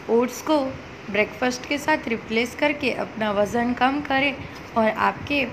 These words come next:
results comment करें और family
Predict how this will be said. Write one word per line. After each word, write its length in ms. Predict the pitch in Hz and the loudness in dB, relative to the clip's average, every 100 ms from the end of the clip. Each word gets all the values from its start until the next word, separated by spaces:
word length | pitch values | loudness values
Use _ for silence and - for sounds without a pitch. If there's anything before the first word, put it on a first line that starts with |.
| - - - | -8 -10 -2
results 440 | 220 233 254 254 - | 0 2 0 -2 -4
comment 400 | 208 202 214 220 | -2 0 0 0
करें 320 | 254 254 285 - | 0 -2 -4 -4
और 140 | 226 233 | -2 0
family 380 | 233 208 220 277 | 2 2 4 0